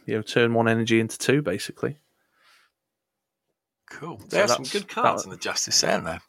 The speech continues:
Speaker 1: Yeah, there is, absolutely. Um, so, yeah, that was, that was my process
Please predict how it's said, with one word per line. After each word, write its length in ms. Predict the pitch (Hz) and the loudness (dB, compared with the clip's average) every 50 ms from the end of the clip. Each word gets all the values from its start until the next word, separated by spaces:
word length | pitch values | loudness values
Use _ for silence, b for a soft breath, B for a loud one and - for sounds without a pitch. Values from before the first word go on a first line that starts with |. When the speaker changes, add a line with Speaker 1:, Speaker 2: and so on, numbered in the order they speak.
| _ _ _ _ _ _ _ _ _ _ B B B B B B | _ _ _ _ _ _ _ _ _ _ B B B B B B
Speaker 1:
Yeah, 220 | - 233 254 233 | 0 4 4 6
there 140 | 214 214 240 | 6 6 4
is, 160 | 240 214 190 | 4 4 4
absolutely. 640 | 208 202 185 190 - 196 214 220 185 135 127 127 117 - | 4 2 2 0 -2 0 2 2 4 4 4 4 2 0
Um, 420 | - 147 151 156 151 151 151 - - | 2 2 4 4 4 2 -2 -4 -6
so, 360 | 151 - 160 151 156 156 151 | -2 4 6 6 6 4 2
yeah, 180 | - 180 185 180 | 2 2 4 4
that 120 | 180 185 | 4 4
was, 220 | 170 180 165 170 170 | 4 2 -2 0 2
that 120 | - 190 | 2 2
was 120 | 165 170 143 | 2 2 4
my 140 | 175 151 | 2 2
process 920 | 135 - - - - 180 165 160 156 143 - - 135 143 160 - - - - | 2 0 -6 -6 -2 2 2 2 2 0 0 0 0 0 0 -2 -8 -10 -12